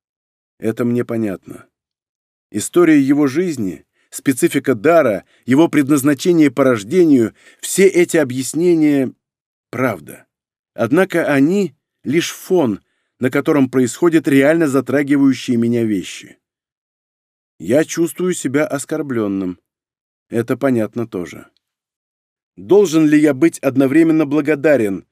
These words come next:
что он не отказывает мне в том, чтобы отвечать честно? Феликс поднялся. "Идём". Выйдя из кабинета, Танатос закрыл дверь и, спускаясь по лестнице, произнёс:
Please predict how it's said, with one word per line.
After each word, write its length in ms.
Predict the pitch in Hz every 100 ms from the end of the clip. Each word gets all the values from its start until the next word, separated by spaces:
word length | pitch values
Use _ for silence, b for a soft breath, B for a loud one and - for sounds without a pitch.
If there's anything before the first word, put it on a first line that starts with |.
| _ _
что 200 | - 143
он 140 | 135
не 60 | 139
отказывает 640 | 127 - 135 113 110 107
мне 140 | 110
в 80 | 101
том, 320 | - 156 127 _ _
чтобы 320 | - 143 127
отвечать 440 | 120 127 - 117 -
честно? 520 | - 92 - - - _ _ _ _ _ _ _ _ _ _
Феликс 340 | 120 147 -
поднялся. 680 | - 151 123 104 - 85 78 _ _ _ _ _ _ _ _ _ _ _
"Идём". 520 | 85 92 117 123 76 _ _ _ _ _ _ _ _ _ _ _ _
Выйдя 380 | 101 117 156 127
из 200 | 135 123
кабинета, 640 | - 98 110 175 170 139 - _ _ _
Танатос 420 | 135 160 170 139
закрыл 320 | 139 139 131
дверь 420 | 92 101 175 165 - _ _
и, 80 | 135
спускаясь 500 | 127 139 185 185 -
по 120 | 139
лестнице, 480 | 131 170 160 139 135
произнёс: 720 | 143 135 110 101 87 -